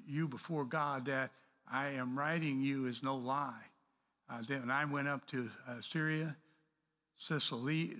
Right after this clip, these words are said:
Sicil-, Cilicia, whatever. I was personally unknown to the churches of Judea and that of Christ, and they only heard the report.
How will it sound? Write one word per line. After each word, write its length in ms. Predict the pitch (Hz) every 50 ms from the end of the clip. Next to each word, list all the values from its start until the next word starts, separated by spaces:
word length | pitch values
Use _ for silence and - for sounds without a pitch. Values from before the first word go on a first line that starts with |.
| - - -
Sicil-, 420 | 170 160 - - 160 147 139 120 - - _ _ _ _ _ _ _ _ _ _ _ _ _ _ -
Cilicia, 880 | 165 156 - 135 110 - - 190 190 180 170 175 170 165 160 135 - - - -
whatever. 320 | 123 123 117 117 120 120 - _ _ - - - - -
I 200 | 143 143 156 165
was 240 | 156 143 135 -
personally 540 | - - - 180 190 180 185 - 180 170 156
unknown 460 | 151 151 156 151 143 151 175 190 165
to 120 | 139 147 143
the 120 | 135 127
churches 460 | - - - 156 165 - - 151 131
of 160 | 143 127 120 113
Judea 580 | - 139 123 107 123 147 160 170 180 185 170 - - - _ _ _ _ -
and 120 | 110 110
that 140 | 127 135 139
of 120 | 131 107
Christ, 480 | - - 139 131 143 160 151 135 - -
and 240 | - 135 131 127 123
they 160 | 131 131 131
only 540 | - 135 143 170 185 185 180 180 165 151 - - - _ _ _
heard 300 | - 165 156 147 143 135
the 100 | 139 135
report. 540 | 131 147 135 - - 165 160 135 113 113